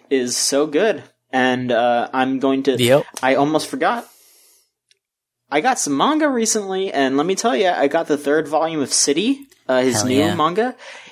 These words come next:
Speaker 2: Mm-hmm.
Speaker 1: It's just as good as Nishijo. It really
Speaker 3: Oh, I'm
Speaker 1: is.
Speaker 3: so glad to
Speaker 2: Wow.
Speaker 3: hear that.
Speaker 2: I'm s-, glad to hear that, yeah.
Speaker 1: Y-, everyone should be reading City. If you like Nishijo, you need to be reading that shit. It is so fucking funny.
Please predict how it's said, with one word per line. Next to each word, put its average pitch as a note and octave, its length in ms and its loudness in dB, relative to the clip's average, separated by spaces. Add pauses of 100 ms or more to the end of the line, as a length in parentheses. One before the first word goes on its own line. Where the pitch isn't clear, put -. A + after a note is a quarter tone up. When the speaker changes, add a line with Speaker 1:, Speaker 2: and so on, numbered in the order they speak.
(120)
Speaker 2:
Mm-hmm. A2+ 240 -4
Speaker 1:
It's A2+ 160 -4
just D#3+ 320 0
as D#3+ 100 0
good E3 160 0
as E3+ 120 0
Nishijo. D#3+ 600 -2 (300)
It C#3+ 80 2
really C#3+ 240 2
Speaker 3:
Oh, A#2+ 40 6
I'm B2 80 4
Speaker 1:
is. G#3 140 2
Speaker 3:
so G2+ 160 2
glad G2+ 300 2
to F#2+ 80 0
Speaker 2:
Wow. G2+ 60 -2
Speaker 3:
hear G#2 160 -4
that. G2+ 180 -2
Speaker 2:
I'm G2+ 140 -2
s-, - 140 -12
glad G2+ 440 0
to G#2 100 0
hear G2 180 -2
that, F#2 180 -4
yeah. F#2+ 260 -4
Speaker 1:
Y-, A#2 300 -12
everyone C#3 420 0
should C3+ 160 0
be C3 120 -2
reading B2+ 280 0
City. A2+ 320 0
If G#2+ 100 -6
you C3+ 120 2
like C#3 180 2
Nishijo, B2+ 500 0
you A2+ 80 -4
need A2+ 280 -6
to - 60 -16
be A#2+ 120 0
reading A2 320 -2
that G2+ 160 -4
shit. G#2 300 -2
It A#2+ 100 0
is A2 160 0
so A#2 260 2
fucking A#2 500 -4
funny. G#2+ 420 -2